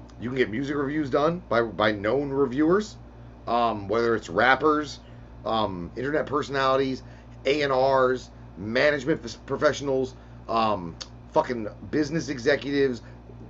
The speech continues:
music label executives, engineers, other artists. Like, that shit's only twenty-five bucks. I don't even know who that is. Like, I'm half tempted to put myself on here,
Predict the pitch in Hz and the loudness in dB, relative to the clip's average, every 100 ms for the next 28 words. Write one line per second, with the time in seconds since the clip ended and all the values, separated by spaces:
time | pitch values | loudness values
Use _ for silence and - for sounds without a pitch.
0 | - 113 104 160 175 165 - 117 113 139 | -16 -14 -4 0 2 0 -4 -14 -6 2
1 | 170 175 175 180 - 143 135 175 160 160 | 4 6 4 2 -2 -4 2 2 4 4
2 | 156 143 135 - - - - - 175 147 | 4 2 -8 -14 -18 -20 -18 -2 0 0
3 | 147 160 175 180 170 151 - - - - | -2 0 2 4 2 -4 -12 -16 -20 -20
4 | - - - - 143 165 170 135 160 175 | -20 -20 -20 2 6 8 6 6 6 6
5 | 180 - - - - - 160 233 285 254 | 2 -4 -12 -16 -2 4 6 6 4 2
6 | 202 - 170 165 147 98 131 - - - | 2 2 0 4 4 4 0 0 -12 -16
7 | - - - - - - - 160 226 247 | -18 -18 -18 -20 -18 -18 -2 8 8 10
8 | 220 190 151 131 120 - - - - - | 8 8 6 6 0 -8 -18 -18 -18 -18
9 | - - 180 208 269 277 - 185 156 139 | -8 -2 2 6 6 6 4 0 0 -2
10 | 165 101 101 - 143 - 69 73 57 | -2 -2 -4 -2 -2 0 -6 -6 -12